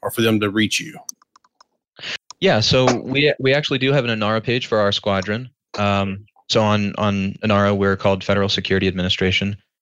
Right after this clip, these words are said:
Speaker 2: Um, they could reach out to us there. Uh, we do patrols of some of the starting areas. Of course, you know that the, the new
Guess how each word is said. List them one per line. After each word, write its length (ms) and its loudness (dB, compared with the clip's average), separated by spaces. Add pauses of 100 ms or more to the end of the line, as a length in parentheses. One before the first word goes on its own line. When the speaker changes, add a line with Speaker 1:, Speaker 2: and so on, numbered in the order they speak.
(180)
Speaker 2:
Um, 380 2 (180)
they 100 2
could 120 0
reach 200 2
out 160 2
to 120 2
us 120 0
there. 380 0 (320)
Uh, 160 0
we 80 2
do 420 0 (200)
patrols 640 0 (420)
of 400 2 (200)
some 200 0
of 60 0
the 60 2
starting 380 0
areas. 340 0
Of 120 -8
course, 280 0
you 60 0
know 140 0
that 180 0
the, 380 2
the 80 0
new 360 0